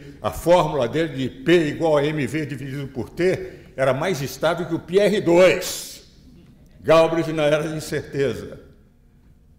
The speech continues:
Ele dizia, "O juro é uma política pelo qual se segura a impaciência de gastar pela oportunidade de investir."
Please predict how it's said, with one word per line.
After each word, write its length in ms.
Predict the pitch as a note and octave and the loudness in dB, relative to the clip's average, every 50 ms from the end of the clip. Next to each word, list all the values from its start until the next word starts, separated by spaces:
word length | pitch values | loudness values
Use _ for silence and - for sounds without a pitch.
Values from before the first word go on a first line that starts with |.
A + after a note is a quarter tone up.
| _ _ _ _ - | _ _ _ _ -12
Ele 160 | - D#3+ E3 | -10 -10 -10
dizia, 800 | E3+ F#3 G3 E3 - E3 E3+ E3 C#3+ A2+ F#2+ E2+ - - - - - _ - _ _ _ _ _ _ _ _ _ _ _ _ _ | -8 -6 -6 -6 -6 -6 -4 -2 -2 -2 -2 -4 -8 -14 -20 -20 -20 _ -20 _ _ _ _ _ _ _ _ _ _ _ _ _
"O 180 | G#2+ B2 C#3 C#3 | -10 -8 -6 -6
juro 840 | A2 E3 F#3+ G#3+ A#3 B3+ B3 B3 B3+ C4 A3 F#3 - - - - - - _ - _ _ _ _ | -4 -2 0 0 2 0 0 -2 -4 -6 -8 -8 -10 -16 -20 -20 -20 -20 _ -20 _ _ _ _
é 80 | - C3+ | -2 -2
uma 200 | D3 D#3 E3 D#3+ | -2 -2 -4 -6
política 520 | - E3+ D3+ D3+ G3 G3+ - - G3+ F#3 | -4 -6 -6 -4 -4 -6 -6 -6 -6 -6
pelo 240 | - G3+ G3 F#3+ E3 | -4 -2 -2 -2 -2
qual 800 | - - D#3 D3+ C3+ A2 E2+ D#2+ - - - - - - - - _ - _ _ | 0 4 6 6 6 6 2 0 -6 -12 -16 -20 -20 -20 -20 -20 _ -20 _ _
se 200 | - - D#3+ D3 | -14 -10 -10 -8
segura 540 | - - - E3+ C#3+ B2+ D#3 A3 G#3+ G#3 G#3+ | -8 -8 -10 -10 -10 -10 -6 -4 2 2 2
a 60 | G#3+ | 2
impaciência 1080 | G3 F3+ - - - F3 D#3+ - - - - - F3 F3+ F#3+ A#3 A#3 - - - F3 | 2 -2 -4 -4 -4 -4 -4 -4 -6 -10 -10 -8 -4 -4 -2 -2 -2 -4 -4 -4 -4
de 120 | D#3 D3 D3+ | -4 -4 -4
gastar 1080 | - C#3 A#2 - - - - - D#3+ E3+ F#3+ E3+ - - - - - - - - _ _ _ _ _ - _ _ - | -4 -4 -4 -4 -6 -12 -6 -2 0 0 0 -2 -4 -8 -14 -16 -20 -20 -20 -20 _ _ _ _ _ -20 _ _ -8
pela 160 | - C#3+ - | -6 -6 -4
oportunidade 800 | C#3+ C#3+ - C#3 - - D3 C3+ C3+ B2 - B2+ B2+ B2 B2+ B2 | -4 -6 -8 -12 -12 -10 -10 -8 -8 -6 -4 -4 -4 -4 -6 -8
de 100 | A#2 B2+ | -10 -10
investir." 520 | A#2+ A#2+ A#2+ A#2 - - - F#2 E2 - | -10 -12 -12 -14 -16 -14 -12 -14 -14 -14